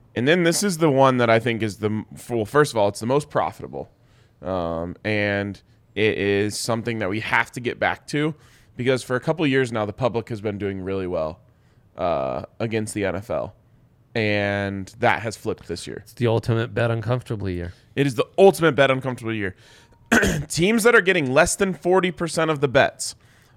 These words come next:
Speaker 1: are twenty-six and thirteen against the spread.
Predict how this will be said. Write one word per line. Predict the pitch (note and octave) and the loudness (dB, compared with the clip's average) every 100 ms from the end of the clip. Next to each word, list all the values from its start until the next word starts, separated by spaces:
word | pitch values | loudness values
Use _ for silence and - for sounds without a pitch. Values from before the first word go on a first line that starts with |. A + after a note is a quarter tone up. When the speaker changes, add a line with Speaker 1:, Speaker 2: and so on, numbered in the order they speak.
| - | 2
Speaker 1:
are | B2 | 2
twenty-six | - - G#2+ C#3+ F3+ G#3+ - _ - - D#3 D3 - - - _ - | 2 -8 -2 0 2 -2 -4 _ -8 2 4 4 -2 -10 -14 _ -4
and | B2 A#2 | -4 -4
thirteen | - C#3+ - - - B2 C3+ A#2 A2 A2 | 2 2 2 -4 -10 -4 -2 -2 -4 -4
against | A2 A2+ A2 A2 | -2 -4 -4 -6
the | |
spread. | A2+ - G2 E2+ | -6 -4 -2 -2